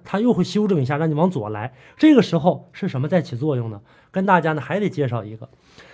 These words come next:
凡是装有车道偏离预警系统的车辆，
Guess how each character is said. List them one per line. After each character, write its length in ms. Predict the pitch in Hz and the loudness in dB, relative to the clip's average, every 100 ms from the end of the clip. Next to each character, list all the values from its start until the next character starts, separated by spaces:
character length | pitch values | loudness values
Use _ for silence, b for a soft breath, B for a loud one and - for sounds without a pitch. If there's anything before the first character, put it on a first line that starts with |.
| b b | b b
凡 320 | - 214 294 | 2 6 6
是 180 | - 285 | 6 6
装 240 | 247 254 | 8 8
有 280 | 214 117 - - | 8 4 -4 -12
车 260 | - 254 | 0 4
道 160 | 254 226 | 8 8
偏 260 | - 226 220 | 6 4 4
离 60 | |
预 140 | 226 220 | 4 2
警 160 | 131 | 2
系 200 | 123 220 | 0 -2
统 200 | 123 98 | -2 -4
的 100 | 107 | -8
车 180 | - 165 | -2 0
辆， 200 | 165 | 0